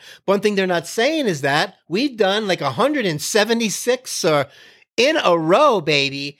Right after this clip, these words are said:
in a row. Remember, the YouTube channel is about ten more. It, well, it's not about, it's exactly ten more than the podcast 'cause the video started first.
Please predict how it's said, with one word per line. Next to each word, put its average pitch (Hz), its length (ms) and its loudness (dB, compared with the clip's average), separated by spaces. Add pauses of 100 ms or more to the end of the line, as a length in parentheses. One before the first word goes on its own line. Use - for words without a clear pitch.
(140)
in 226 140 0
a 233 80 0
row. 226 160 0
Remember, 202 340 -2
the 151 160 -6
YouTube 240 380 -6
channel 214 260 0
is 170 120 -6
about 151 260 -4
ten 247 260 0
more. 214 460 0 (260)
It, - 120 -10
well, 185 80 -2
it's 175 120 -8
not 175 240 0
about, 151 320 0
it's 151 100 -8
exactly 190 460 0
ten 190 240 0
more 185 200 0
than 160 120 -6
the 151 60 -6
podcast 240 680 0
'cause 151 120 -8
the 151 80 -4
video 165 340 0
started 151 420 -2
first. 208 440 -2